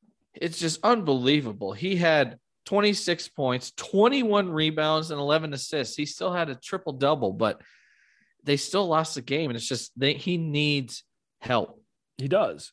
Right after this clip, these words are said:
Speaker 1: He
Speaker 2: And
Speaker 1: can't do it all by himself.
Speaker 2: Aaron
Speaker 1: Yeah.
Speaker 2: Gordon's good, but he's a defensive player. Like,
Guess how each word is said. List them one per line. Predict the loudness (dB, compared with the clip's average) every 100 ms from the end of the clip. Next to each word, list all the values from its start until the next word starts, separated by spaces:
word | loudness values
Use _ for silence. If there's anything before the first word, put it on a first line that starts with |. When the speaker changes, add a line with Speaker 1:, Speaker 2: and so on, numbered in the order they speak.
| _ -4
Speaker 1:
He | -2
Speaker 2:
And | 2
Speaker 1:
can't | 2 2
do | 2
it | 4
all | 4 2
by | 0 -2
himself. | 2 4
Speaker 2:
Aaron | 4 4
Speaker 1:
Yeah. |
Speaker 2:
Gordon's | 4 6 6 2
good, | -4 -2 -2 -2
but |
he's | -4 -4
a | -4
defensive | -4 0 0 0 -8 -14
player. | -16 -16 -16
Like, | -18